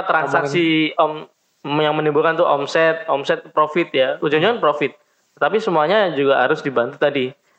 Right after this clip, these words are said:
Speaker 1: pengenalan ya, marketing.
Speaker 2: Iya.
Speaker 1: Dalam hal ini digital marketing ya. Eh,
Speaker 2: Tuh.
Speaker 1: karena semuanya
Speaker 2: Jadi
Speaker 1: butuh
Speaker 2: buat
Speaker 1: ya.
Speaker 2: diingat ya, walaupun U U D ujung-ujungnya duit, tapi harus ilmu yang nempel ke kita ya dalam
Speaker 1: Iya,
Speaker 2: pengembangan.
Speaker 1: betul.
Speaker 2: Gitu. Jadi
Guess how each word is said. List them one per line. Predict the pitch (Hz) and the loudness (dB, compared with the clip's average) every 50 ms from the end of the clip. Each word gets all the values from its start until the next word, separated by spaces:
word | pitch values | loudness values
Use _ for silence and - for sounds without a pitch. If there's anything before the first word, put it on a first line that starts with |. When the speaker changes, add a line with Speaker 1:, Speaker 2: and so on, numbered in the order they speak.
| _ _ _ _ _ | _ _ _ _ _
Speaker 1:
pengenalan | _ - 127 135 131 127 131 143 139 131 123 | _ -4 -4 -2 0 2 2 2 2 2 0
ya, | 123 123 135 143 139 - - - | -2 -6 -8 -10 -12 -16 -8 -2
marketing. | 131 131 127 - 143 - - 160 143 135 131 131 131 | -2 -2 0 -2 -2 -2 0 0 0 0 -2 -4 -4
Speaker 2:
Iya. | 131 131 123 120 117 117 113 110 - 135 | -2 -2 0 0 -2 -2 -2 0 0 0
Speaker 1:
Dalam | 139 | 2
hal | 139 139 139 160 | 2 2 2 2
ini | 185 196 180 156 | 0 0 0 -2
digital | 139 127 - 139 135 135 131 | -4 -4 -2 -2 0 0 0
marketing | 131 131 131 143 170 147 | 0 0 0 -2 -2 0
ya. | 131 123 135 151 160 | 0 0 -2 -2 -4
Eh, | - _ _ - 123 120 120 117 117 120 120 120 117 117 - _ _ _ _ _ _ _ | -10 _ _ -16 -12 -10 -8 -8 -8 -8 -10 -10 -12 -14 -18 _ _ _ _ _ _ _
Speaker 2:
Tuh. | - 120 117 110 | -4 -2 -2 -2
Speaker 1:
karena | 110 120 135 147 | 0 0 0 -2
semuanya | 143 - 139 139 131 131 127 131 135 156 165 160 156 | -2 -2 -4 -2 0 0 2 2 2 2 2 2 0
Speaker 2:
Jadi | 151 143 - - 151 | 0 0 -2 -2 -2
Speaker 1:
butuh | 156 156 | -4 -4
Speaker 2:
buat | 143 143 - - - _ _ _ | -4 -4 -6 -10 -16 _ _ _
Speaker 1:
ya. | 131 135 143 151 156 - _ 143 | -2 -2 0 -2 -6 -8 _ -4
Speaker 2:
diingat | 143 147 160 185 196 190 | -2 0 0 -2 -2 -2
ya, | - 156 160 175 165 - - - | 0 0 0 0 -2 -6 -8 -2
walaupun | 147 143 156 170 175 175 175 180 185 175 | 0 2 4 4 2 2 0 0 0 0
U | 190 190 202 185 | 0 2 2 0
U | |
D | 175 151 139 156 196 | 0 2 0 0 0
ujung-ujungnya | - 180 170 147 160 160 160 147 160 156 160 | 0 0 0 0 0 -2 -2 -2 -2 -2 -2
duit, | 156 147 131 143 180 190 - | -2 -2 0 0 0 0 -2
tapi | 175 170 - 220 208 | -4 -2 0 0 0
harus | 208 202 202 | 0 0 0
ilmu | 180 196 202 214 226 220 208 185 | 0 0 0 2 2 2 2 2
yang | 175 | 2
nempel | 175 180 185 185 180 185 170 165 160 151 | 2 0 0 0 2 2 2 2 2 0
ke | 156 156 165 | -2 -2 -2
kita | - 156 | 0 2
ya | 151 143 147 | 4 4 4
dalam | 151 151 147 139 | 2 2 2 2
Speaker 1:
Iya, | 139 143 139 135 | 2 2 2 0
Speaker 2:
pengembangan. | 135 139 135 135 135 | 0 0 -2 0 0
Speaker 1:
betul. | 139 135 127 120 120 - _ _ _ | 0 0 0 -2 -6 -14 _ _ _
Speaker 2:
Gitu. | 127 120 120 - - | -10 -10 -10 -10 -12
Jadi | 123 135 165 202 | -8 -4 -2 0